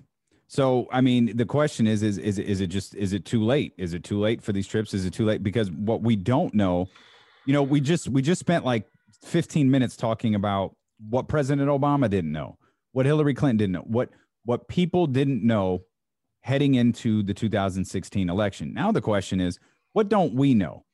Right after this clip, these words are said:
He's had three and a half years in this office. He has had the chance to solidify his stance on white supremacy, which is what makes, you know, the things with, you know, fifteen to eighteen percent black male voters all the more baffling. But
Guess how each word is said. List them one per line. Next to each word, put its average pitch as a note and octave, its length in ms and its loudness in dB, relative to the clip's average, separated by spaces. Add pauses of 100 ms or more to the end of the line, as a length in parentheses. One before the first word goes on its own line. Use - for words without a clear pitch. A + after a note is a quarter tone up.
(320)
He's D#3+ 160 0
had C3+ 240 0
three D#3+ 200 0
and G3 80 2
a F3+ 60 2
half E3 260 0
years B2+ 260 0
in G#2+ 80 2
this G2 180 -2
office. E2 500 -6
He A2 180 0
has G2 140 -2
had A2+ 240 -2
the G#2+ 60 -4
chance A2+ 440 -2
to G#2+ 100 -4
solidify G#2 800 0 (340)
his A#2 160 -2
stance A#2 380 0
on G#2 160 0
white G2+ 200 0
supremacy, F2+ 540 -4
which G2+ 260 -4
is F2 200 -6 (160)
what G#2 260 -2
makes, G2+ 500 -4
you G#2 160 -2
know, F#2+ 100 2
the F2 160 -2
things G2+ 360 0
with, F2 220 -2 (500)
you F#2 80 -8
know, F2+ 100 -2 (520)
fifteen A2 400 0
to F#2 140 -4
eighteen G2 380 -2
percent F2 360 -4
black F#2 260 -4
male F2 220 0
voters F2 400 -2
all F2+ 160 -4
the F2+ 80 -2
more E2 180 -4
baffling. E2+ 580 -2
But F2+ 280 -2